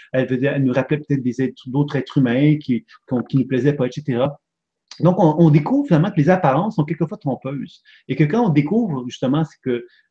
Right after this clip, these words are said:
euh, que simplement en étant dans une position de témoin, on prend le temps simplement de, d'observer l'énergie en question, puis de simplement lui demander quel est son message, quelle que soit l'apparence, quelle que soit son allure, on lui demande simplement quel est son message. On lui donne l'occasion à cette énergie-là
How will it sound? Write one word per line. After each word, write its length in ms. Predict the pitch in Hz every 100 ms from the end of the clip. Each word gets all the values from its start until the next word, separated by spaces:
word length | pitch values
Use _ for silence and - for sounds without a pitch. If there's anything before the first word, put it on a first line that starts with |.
| -
euh, 240 | - - -
que 320 | 147 135 135 -
simplement 500 | - 185 185 170 208
en 100 | 160
étant 200 | 131 180
dans 60 | 151
une 120 | 143
position 240 | 143 156
de 80 | 147
témoin, 440 | 156 127 123 139 196 - _ -
on 120 | 131
prend 180 | 165 196
le 140 | 147
temps 140 | 190
simplement 480 | 185 208 185 185 196
de, 200 | 139 143 117
d'observer 760 | 170 - - - 196 165 196
l'énergie 300 | 156 127 123
en 60 | 131
question, 420 | 120 - - 147
puis 160 | 151 135
de 40 |
simplement 440 | - 226 226 202
lui 160 | 202 135
demander 580 | 127 170 131 107 120 160 _ _
quel 140 | 185
est 40 | 190
son 120 | 165
message, 440 | 120 107 120 135 147 - _
quelle 200 | 277 285
que 120 | 226
soit 200 | 170 185
l'apparence, 580 | 156 147 123 120 123 - _ _
quelle 160 | 214
que 120 | - 147
soit 180 | 180
son 160 | 170 139
allure, 400 | 113 101 110 120 - _
on 100 | -
lui 80 | 135
demande 260 | 139 139 147
simplement 480 | 202 185 123 131 151 _
quel 160 | _ 147
est 40 |
son 140 | 147 120
message. 360 | 104 - 143
On 60 | 151
lui 140 | 156
donne 260 | 165 208 180
l'occasion 580 | 208 220 160 120 110 156
à 40 |
cette 180 | 151 113
énergie-là 500 | 113 107 - 113 135